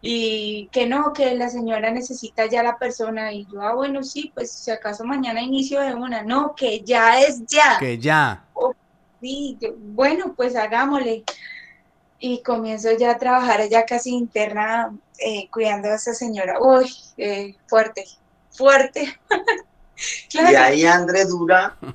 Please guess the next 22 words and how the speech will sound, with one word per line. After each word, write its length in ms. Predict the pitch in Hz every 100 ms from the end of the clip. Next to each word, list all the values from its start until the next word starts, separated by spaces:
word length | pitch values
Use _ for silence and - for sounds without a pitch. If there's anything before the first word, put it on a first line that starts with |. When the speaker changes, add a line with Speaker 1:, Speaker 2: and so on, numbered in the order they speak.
| - 135 -
Speaker 3:
tú 80 |
Speaker 1:
Ujú. 120 | 156 170
Speaker 3:
duras 380 | 175 185 196
un 160 | 185 180
mes, 400 | 185 143 - -
¿no? 180 | 240 285
Speaker 1:
Un 60 |
mes, 140 | 330 -
sí. 440 | - - 254 220 -
Speaker 3:
Y 240 | 165 151
claro, 260 | 156 175 151
en 80 | 131
ese 220 | 135 175
proceso 680 | 170 175 151 139 151 165 - -
de 200 | 135 131
un 180 | 131 156
mes, 380 | 147 151 - _ _
André 280 | 123 127 139
tenía 300 | 147 143 127
que 80 | 147
estar 260 | 143 117
allí 500 | 120 123 127 127 135